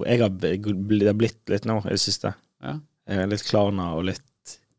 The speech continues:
Speaker 1: eh, litt greier der. Nå er det det der med at jeg kjøper ting på nettet, og så trykker jeg på Klarna-greiene.
Speaker 2: Mm.
Speaker 1: Og så går, surrer det og går da,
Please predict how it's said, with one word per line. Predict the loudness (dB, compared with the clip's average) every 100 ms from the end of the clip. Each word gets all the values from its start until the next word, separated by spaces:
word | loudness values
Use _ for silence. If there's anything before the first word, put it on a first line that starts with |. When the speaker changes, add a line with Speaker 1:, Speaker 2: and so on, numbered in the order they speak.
| _
Speaker 1:
eh, | -8 -6 -4 -6
litt | -6 -6 -6 -4
greier | -2 -2 -4
der. | -12 _ _ _ -4
Nå | 0
er | 2 2
det | 2
det | 0
der | 0
med | -2 -2
at | -2 -4
jeg | -2
kjøper | -2 -2 -4
ting | -6 -6
på |
nettet, | -4 -6 _
og | -6 -4
så | 0 0 -2 _ _ _ _ -10
trykker | -10 -4 -4
jeg | -4
på | -6 -6 -8 -8
Klarna-greiene. | 0 0 0 -2 -4 -4 -8 _ -20 -20 -4
Speaker 2:
Mm. | -2 -2 -8 -16 _ 0
Speaker 1:
Og | 2
så | 4 4
går, | 6 4 4
surrer | 4 4 6 6
det | 4
og | 4
går | 4
da, | 4